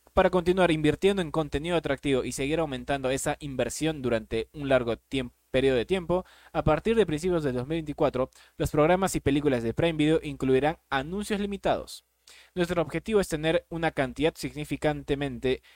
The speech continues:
menor de anuncios que la televisión lineal y otros proveedores de televisión en streaming. Los anuncios en el contenido de Prime Video se introducirán en Estados Unidos, Reino Unido, Alemania y Canadá a principios de dos mil veinticuatro,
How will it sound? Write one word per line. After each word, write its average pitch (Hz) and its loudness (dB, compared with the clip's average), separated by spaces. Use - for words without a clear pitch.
menor 151 0
de 151 6
anuncios 151 -2
que 139 -2
la 127 2
televisión 123 0
lineal 151 -2
y 151 -6
otros 165 -6
proveedores 139 0
de 143 -4
televisión 113 -2
en 139 -10
streaming. 113 -8
Los 143 -6
anuncios 185 -8
en 160 -4
el 127 -8
contenido 131 -6
de 143 -6
Prime 139 -4
Video 165 2
se 160 -8
introducirán 123 -4
en 113 -8
Estados 160 -2
Unidos, 151 0
Reino 151 0
Unido, 139 0
Alemania 135 -2
y - -12
Canadá 127 -2
a 135 0
principios 147 -2
de 139 0
dos 117 -2
mil 139 -6
veinticuatro, 143 -2